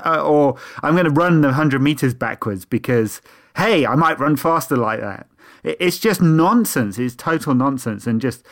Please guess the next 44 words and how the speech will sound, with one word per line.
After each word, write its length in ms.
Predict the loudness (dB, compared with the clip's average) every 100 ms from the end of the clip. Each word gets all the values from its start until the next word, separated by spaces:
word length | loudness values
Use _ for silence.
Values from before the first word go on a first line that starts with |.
| -20 -20 -6
the 140 | -4
desperate 540 | -2 -2 -2 -2 -2 2
lumping 480 | 2 2 0 0
it 40 | -2
up 200 | -6 -6
to 80 | -8
Fellaini 520 | -4 -2 0 0 -2
at 100 | -4
the 120 | -4
end 220 | -2 -4
just 160 | -6 -8
wasn't 360 | -2 0 2
gonna 200 | 2 2
do 160 | 2 2
any 140 | 2
good 220 | 2 0 0
'cause, 200 | -4 -4 -6
you 80 | -2
know, 100 | 0
Swansea 420 | 2 2 4 4
weren't, 320 | 2 0 -2 -10 -6
weren't 120 | -2 0
that 120 | -2
stupid, 440 | -2 -2 -2 -4
right? 240 | -4 -4 -4
Ma-, 140 | -4
it 100 | 2
made 220 | 2 4
an 140 | 4 4
immediate 400 | 4 2 0 -2
change. 260 | -2 -2
He's 180 | -2 -4
obviously 280 | -4 -2 -2
a 40 |
very 280 | 0 0 0
smart 300 | 0 -2 -2
manager, 400 | -2 -2 -2 -2
Gary 240 | -4 -4 -4
Monk, 240 | -6 -6
'cause 120 | -4
he's 140 | -2 -2
reacting 560 | 0 0 -2 0 0
quicker 320 | 0 -4 -4 -6
to, 240 | -4 -6